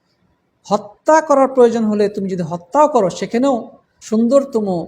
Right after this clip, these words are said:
পদ্ধতিতে হত্যা করতে হবে। এটাই হচ্ছে ইসলাম, এটাই হচ্ছে মানবতার শ্রেষ্ঠ জীবন আদর্শ। আমরা নিশ্চিতভাবেই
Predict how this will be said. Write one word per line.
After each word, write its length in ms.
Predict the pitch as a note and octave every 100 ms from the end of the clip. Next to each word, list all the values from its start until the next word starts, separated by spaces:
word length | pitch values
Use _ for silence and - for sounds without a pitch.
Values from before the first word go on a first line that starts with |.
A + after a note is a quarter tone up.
| -
পদ্ধতিতে 680 | F3+ F3+ B3+ B3+ - D3 G#2 _ _
হত্যা 260 | G3 F#3+ E3
করতে 260 | C3+ -
হবে। 380 | A#2 G2 - _ _ _ _ _ _ _ _ _ _ _ _ _ _
এটাই 240 | F3 B3+ A3
হচ্ছে 440 | G3 - F3 B2+ - _
ইসলাম, 440 | C#3 - A#2+ E2 - _ _ _ _ _ _ _ _ _ _
এটাই 240 | F#3 B3+
হচ্ছে 560 | A3 G#3+ - G3+ E3+ - _ _ _ _ _ _ _ D3+
মানবতার 680 | E3 G3 F3+ F#3 E3 C#3+ -
শ্রেষ্ঠ 480 | - C4 C4+ - A3
জীবন 420 | D3+ E3+ F3 E3
আদর্শ। 420 | D#3 G#3+ - - - _ _ _ _ _ _ _ _
আমরা 300 | F3+ F3 E3
নিশ্চিতভাবেই 800 | D#3+ - - A3+ F3 F3 E3 C#3